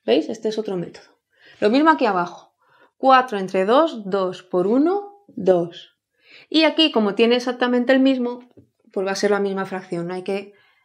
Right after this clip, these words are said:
eh, modificar nada. Ahora ya puedo hacer esta suma. Tres más dos es cinco. Cinco sextos por tres quintos. Todo ello entre, aquí me sale dos más uno,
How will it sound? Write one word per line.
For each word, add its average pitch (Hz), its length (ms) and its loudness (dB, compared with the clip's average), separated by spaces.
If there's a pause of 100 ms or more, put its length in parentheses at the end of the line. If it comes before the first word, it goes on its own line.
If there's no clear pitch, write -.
(140)
eh, 185 160 -10
modificar 185 560 -4
nada. 170 420 -12 (520)
Ahora 247 340 2
ya 294 160 0
puedo 294 200 2
hacer 294 280 2
esta 330 300 -2
suma. 175 420 -8 (400)
Tres 214 200 2
más 220 180 2
dos 247 180 2
es 285 180 -4
cinco. 214 520 -4 (600)
Cinco 240 360 2
sextos 339 800 -2 (720)
por 302 380 4 (480)
tres 208 280 4
quintos. 170 800 -2 (1160)
Todo 233 300 4
ello 277 360 4
entre, 302 400 2 (840)
aquí 214 240 0
me 247 120 4
sale 240 320 -2
dos 208 180 -4
más 214 200 -6
uno, 226 360 -4